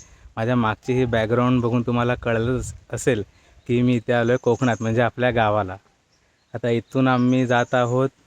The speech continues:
म्हणजे एका अशा ठिकाणी जिथे आपल्याला बीचवरती सनसेट किंवा वॉटर ॲक्टिव्हिटी वगैरे पण भेटतील आणि त्याचसोबत इथे एक फिश ॲक्वेरियम आहे आणि बाजूला बोटिंग देखील आहे. हे सगळं आपल्याला एकाच ठिकाणी आहे. तिकडची प्राईस काय आहे आणि तिकडे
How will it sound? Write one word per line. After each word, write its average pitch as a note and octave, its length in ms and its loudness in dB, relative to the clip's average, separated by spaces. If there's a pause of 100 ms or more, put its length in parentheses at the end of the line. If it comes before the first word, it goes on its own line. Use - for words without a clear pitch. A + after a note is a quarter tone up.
(880)
म्हणजे B2+ 200 0
एका B2+ 200 2
अशा D3 220 0
ठिकाणी C#3 480 2 (380)
जिथे A#2+ 160 -2
आपल्याला C3 360 2 (120)
बीचवरती B2 600 0
सनसेट B2+ 600 0 (180)
किंवा B2+ 160 0
वॉटर A#2 240 0
ॲक्टिव्हिटी B2+ 480 2
वगैरे B2+ 260 4
पण C3+ 200 2
भेटतील C3 360 0 (480)
आणि A#2 180 -2
त्याचसोबत C3 540 2
इथे B2+ 260 0 (280)
एक A#2+ 180 -4
फिश - 460 0
ॲक्वेरियम C3 520 4
आहे A#2+ 100 0 (400)
आणि A#2+ 260 0
बाजूला A#2+ 320 4
बोटिंग A#2+ 360 0
देखील A2+ 320 0
आहे. F#2+ 120 -4
हे A2+ 80 -2
सगळं B2 220 0
आपल्याला C3 320 2
एकाच C3 280 0
ठिकाणी B2+ 280 0
आहे. A2 160 0
तिकडची A#2+ 360 -2 (100)
प्राईस A#2 360 0
काय A#2+ 260 0
आहे A2 140 0 (540)
आणि B2 220 2
तिकडे C3+ 600 2